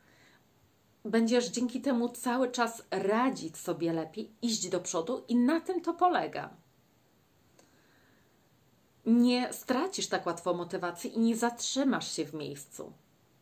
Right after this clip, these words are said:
bo będziesz doceniać swój wysiłek i iść dalej.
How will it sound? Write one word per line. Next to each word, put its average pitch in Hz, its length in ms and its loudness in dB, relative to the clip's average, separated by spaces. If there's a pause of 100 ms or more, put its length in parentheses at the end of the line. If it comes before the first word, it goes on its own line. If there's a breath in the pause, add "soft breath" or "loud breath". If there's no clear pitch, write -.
(340)
bo 214 120 2
będziesz 233 420 0
doceniać 226 880 -4
swój 220 460 -2
wysiłek 185 560 -4 (220)
i - 120 -12 (140)
iść 214 420 -4
dalej. 170 500 -4